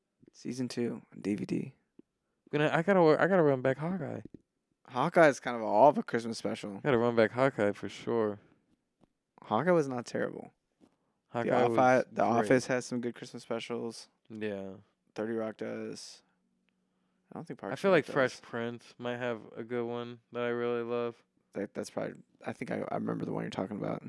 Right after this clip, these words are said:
Speaker 2: Yeah.
Speaker 1: Um, Ted Lasso does, obviously.
Speaker 2: Yeah.
Speaker 1: Do you have a favorite Christmas movie?
Speaker 2: Christmas movie? Uh, I mean, Home Alone two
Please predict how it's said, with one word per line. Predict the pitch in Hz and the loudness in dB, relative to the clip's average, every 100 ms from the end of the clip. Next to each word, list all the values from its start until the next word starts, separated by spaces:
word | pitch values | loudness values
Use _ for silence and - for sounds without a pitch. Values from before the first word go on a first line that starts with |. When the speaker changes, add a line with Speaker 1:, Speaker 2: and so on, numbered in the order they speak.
| - | -12
Speaker 2:
Yeah. | 110 107 95 90 95 - _ _ _ _ _ - | -10 -8 -8 -12 -14 -20 _ _ _ _ _ -2
Speaker 1:
Um, | 120 117 104 104 101 - _ _ | 0 2 0 -2 -8 -16 _ _
Ted | - 123 | -2 0
Lasso | 110 120 - 123 | 0 -4 -4 -4
does, | 110 113 113 - _ - | -4 -4 -6 -16 _ -14
obviously. | 85 98 - 104 107 _ _ | -10 -10 -12 -16 -16 _ _
Speaker 2:
Yeah. | 107 107 95 92 95 _ _ _ _ _ _ _ _ _ _ _ _ _ _ _ _ _ _ _ _ _ _ _ _ _ _ _ _ _ _ - | -10 -8 -6 -10 -12 _ _ _ _ _ _ _ _ _ _ _ _ _ _ _ _ _ _ _ _ _ _ _ _ _ _ _ _ _ _ -10
Speaker 1:
Do | 127 | -6
you | |
have | 113 | -4
a | |
favorite | 139 104 | -2 -2
Christmas | - 117 110 - | -4 -12 -12 -12
movie? | 104 113 120 _ _ _ _ _ _ _ _ _ _ | -10 -10 -12 _ _ _ _ _ _ _ _ _ _
Speaker 2:
Christmas | - 127 120 131 110 | -8 -8 -6 -8 -6
movie? | 117 113 113 110 | -2 0 2 4
Uh, | 127 123 120 | 4 4 4
I | 117 | 0
mean, | 131 127 | -2 -2
Home | 110 120 120 | -2 -4 -2
Alone | 113 107 101 101 | -2 -2 -6 -12
two | - 104 98 | -8 -6 -4